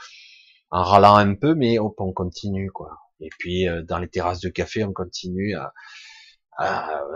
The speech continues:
euh, Macron ci, machin ça, euh, et cetera. On continue à râler,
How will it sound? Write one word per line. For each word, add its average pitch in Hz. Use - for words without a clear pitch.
euh, 95
Macron -
ci, 92
machin 87
ça, 90
euh, 76
et 78
cetera. 95
On 95
continue 92
à 85
râler, 104